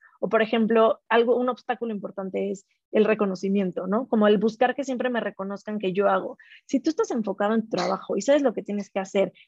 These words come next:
y cómo lo aportas, creo que es algo, este, sumamente importante. Ahora, en la parte de trabajar con los médicos, eh, justamente antes, con, con médicos como mucho más grandes,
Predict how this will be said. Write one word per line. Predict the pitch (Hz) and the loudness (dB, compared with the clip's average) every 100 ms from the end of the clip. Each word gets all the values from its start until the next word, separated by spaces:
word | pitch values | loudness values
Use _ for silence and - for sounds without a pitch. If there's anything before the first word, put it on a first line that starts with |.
| _ | _
y | 240 220 | -2 2
cómo | 269 294 | 4 4
lo | 240 | 2
aportas, | 202 208 196 190 247 - | 2 -2 -2 -2 -4 -4
creo | - 247 | -4 -4
que | 285 | -4
es | 269 | -2
algo, | 233 233 240 - _ _ _ | 0 0 0 -4 _ _ _
este, | 214 190 226 | -8 -6 -10
sumamente | - 240 240 226 214 | -8 -4 -2 -2 -2
importante. | 202 190 - 196 185 - - - | -2 -4 -4 -4 -4 -8 -12 -2
Ahora, | 208 202 196 - | 2 4 2 -4
en | 233 | -4
la | 240 - | -2 -2
parte | 285 302 | -4 -4
de | 349 254 | -8 -6
trabajar | 196 202 - 202 | -6 -4 -6 -6
con | 233 | -6
los | 185 | -6
médicos, | 185 185 190 202 262 - - _ _ - - | -6 -6 -4 -4 -6 -10 -20 _ _ -6 0
eh, | 214 202 202 196 190 196 - | 4 4 4 4 2 -2 -6
justamente | - 277 277 302 269 233 220 | -2 0 2 2 2 0 -2
antes, | 214 226 220 - 311 | -2 -4 -4 -8 -8
con, | 226 208 190 | -6 -6 -4
con | 220 214 | -2 0
médicos | 240 285 277 226 | 0 0 -2 -4
como | 208 202 | -4 -4
mucho | 214 254 330 | -4 -4 -4
más | 285 208 | -4 -2
grandes, | 202 190 262 | -4 -4 -8